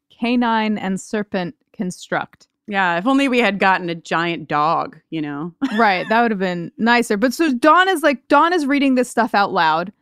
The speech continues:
Speaker 1: and she's seeing flash, she's flashing back to people who have approached her on the street to tell her there's, like, nothing inside or, you know,
Speaker 2: Right.
Speaker 1: that she isn't real. And she's flashing back to the snake. And then it's, I think, very important that Spike takes over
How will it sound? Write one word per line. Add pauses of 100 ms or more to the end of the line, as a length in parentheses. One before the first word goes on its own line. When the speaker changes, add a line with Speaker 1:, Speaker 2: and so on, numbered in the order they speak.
(320)
Speaker 1:
and
she's
seeing
flash,
she's
flashing
back
to
people
who
have
approached
her
on
the
street
to
tell
her
there's,
like,
nothing
inside
or,
you
know,
Speaker 2:
Right.
Speaker 1:
that
she
isn't
real. (320)
And
she's
flashing
back
to
the
snake.
And
then (240)
it's, (140)
I
think,
very
important
that
Spike
takes
over